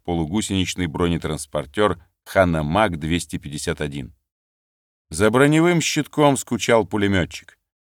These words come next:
"Хальт!" — взмахнул жезлом фельджандарм у шлагбаума. "Гебен Sie mir Ihre Papier!"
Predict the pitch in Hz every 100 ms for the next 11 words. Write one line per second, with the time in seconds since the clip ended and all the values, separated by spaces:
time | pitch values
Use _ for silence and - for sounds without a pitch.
0 | _ _ - 208 226 202 - _ _ _
1 | - - 87 82 92 82 73 92 95 87
2 | 82 - 98 87 73 90 85 92 98 90
3 | - 82 - 82 80 82 69 62 - _
4 | _ _ _ _ - 131 202 208 165 196
5 | 220 180 95 - _ 151 139 143 95 98
6 | 214 220 151 78